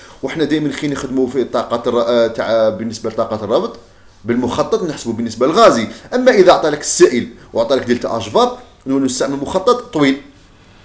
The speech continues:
اللي هو منين يتشكل لك هذا؟ يتشكل لك من الكربون solid، ويتشكل لك من الهيدروجين غاز، ويتشكل لك من الكلور اللي هو كذلك سي ال اثنين غاز.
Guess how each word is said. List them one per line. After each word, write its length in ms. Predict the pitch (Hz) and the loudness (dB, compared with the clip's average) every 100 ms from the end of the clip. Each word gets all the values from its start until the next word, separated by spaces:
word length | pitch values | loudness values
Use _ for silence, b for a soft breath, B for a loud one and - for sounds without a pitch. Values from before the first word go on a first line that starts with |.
| B | B
اللي 200 | 123 135 | -2 0
هو 180 | 135 127 | 4 4
منين 140 | 123 165 | 2 0
يتشكل 360 | - - 117 | -4 -4 -4
لك 160 | 107 101 | -4 -4
هذا؟ 240 | 113 147 B B | -6 -8 B B
يتشكل 320 | - 151 147 | -10 -8 -4
لك 180 | - - | -4 -4
من 80 | 110 | -6
الكربون 720 | 104 - 92 85 87 107 131 - - - | -6 -6 -8 -6 -4 -2 -4 -10 -20 -18
solid، 640 | - 101 90 85 104 - - b b b - | -10 -6 -4 -4 -6 -10 -16 b b b -14
ويتشكل 580 | 107 104 131 127 123 107 | -12 -10 -10 -8 -6 -6
لك 240 | 107 - | -6 -8
من 60 | 104 | -8
الهيدروجين 800 | 98 101 92 92 85 101 123 - - - - - - - - - - - _ - - - | -8 -8 -6 -6 -6 -10 -12 -18 -20 -20 -20 -20 -20 -20 -20 -20 -20 -20 _ -20 -20 -8
غاز، 360 | 92 107 127 - B B - | -2 0 -2 -6 B B -16
ويتشكل 560 | 101 - 120 - 117 131 | -14 -10 -10 -8 -6 -6
لك 220 | - - - _ - 95 | -8 -12 -20 _ -20 -10
من 120 | 98 | -8
الكلور 640 | 98 - 107 123 175 - - - | -8 -8 0 2 0 -2 -18 -12
اللي 200 | 101 98 | -10 -8
هو 320 | 101 165 - - - | -4 -4 -6 -16 -14
كذلك 560 | 87 92 120 156 - | -8 -4 -4 -4 -10
سي 200 | - - | -16 -14
ال 160 | - 104 | -10 -10
اثنين 420 | 104 127 165 180 - _ - - - | -8 -8 -8 -10 -20 _ -20 -20 -20
غاز. 380 | 80 - - | -16 -10 -10